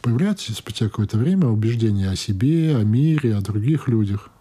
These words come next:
И эти убеждения, они могут быть как и реалистичные, и нереалистичные, а-, ограничивающие мировоззрение, и,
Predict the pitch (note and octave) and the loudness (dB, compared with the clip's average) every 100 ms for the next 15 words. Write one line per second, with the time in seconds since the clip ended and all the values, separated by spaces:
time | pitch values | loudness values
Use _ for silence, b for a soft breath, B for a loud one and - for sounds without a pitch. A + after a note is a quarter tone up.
0 | C#3 A2+ A2 A#2 A2+ G#2+ G#2 A2 A2 E3 | -2 0 0 0 0 0 0 0 0 2
1 | C#3+ A2+ A2 G#2+ G#2 G#2+ F#2+ G#2 - G#2+ | 2 2 2 2 0 -2 -2 -4 -2 -4
2 | G2 G#2 G2+ G#2 G2+ G2 - F3 - A#2 | -2 -2 0 0 -2 -2 -2 -2 0 0
3 | A2+ G#2+ B B B B A#2 A2 G#2 G2+ | 0 -4 B B B B -2 0 0 -2
4 | F#2+ F2+ - E3+ - D3 C#3 A#2 G#3+ G#3+ | -4 -6 -2 -2 0 0 0 0 0 0
5 | D#3 B2 A2+ G#2 C#3+ E3+ C#3+ C3 A#2 - | 0 0 0 2 2 0 0 0 0 0
6 | A#2 A2+ A2 A2 A2+ A2 G2+ G2 F#2+ F#2 | 0 0 0 0 0 0 0 -2 -4 -8
7 | F#2 F2+ | -8 -10